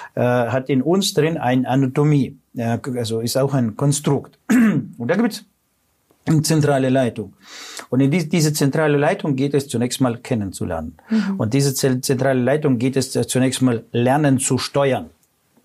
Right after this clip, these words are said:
Speaker 1: Also ich lerne sie kennen, da habe ich sie.
Speaker 2: Mhm.
Speaker 1: Jetzt, wenn ich weiß, da, dass ich sie habe, jetzt geht es, wie steuere ich die? Ja, und wie organisiere ich, äh, also diese ganze Prozesse? Und basierend auf diesem,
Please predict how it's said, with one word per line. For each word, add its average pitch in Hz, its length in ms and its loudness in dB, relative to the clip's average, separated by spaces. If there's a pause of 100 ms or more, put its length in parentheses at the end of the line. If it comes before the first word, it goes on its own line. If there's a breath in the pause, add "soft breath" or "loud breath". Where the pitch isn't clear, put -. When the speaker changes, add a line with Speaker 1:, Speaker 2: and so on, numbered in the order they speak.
(420)
Speaker 1:
Also 98 180 -4
ich 110 120 -2
lerne 131 180 2
sie 113 100 -4
kennen, 175 380 0
da 104 140 -2
habe 135 200 0
ich 175 140 -2
sie. 269 160 0 (100)
Speaker 2:
Mhm. 196 140 -2
Speaker 1:
Jetzt, - 180 -2
wenn 147 160 2
ich 143 160 0
weiß, 135 280 0
da, 120 180 -2
dass 120 220 -2
ich 120 120 -2
sie 107 160 -2
habe, 147 300 0
jetzt 139 260 0
geht 135 140 0
es, 131 200 -2
wie 120 300 0
steuere 131 480 2
ich 90 220 -14
die? - 200 -16 (460 loud breath)
Ja, 127 220 2
und 120 180 -2
wie 165 160 4
organisiere 127 560 2
ich, - 260 -2
äh, 113 60 -2
also 113 460 -4
diese 113 260 -2
ganze 110 320 -2
Prozesse? - 520 -6
Und 120 200 0
basierend 131 640 2
auf 113 140 -4
diesem, 190 500 0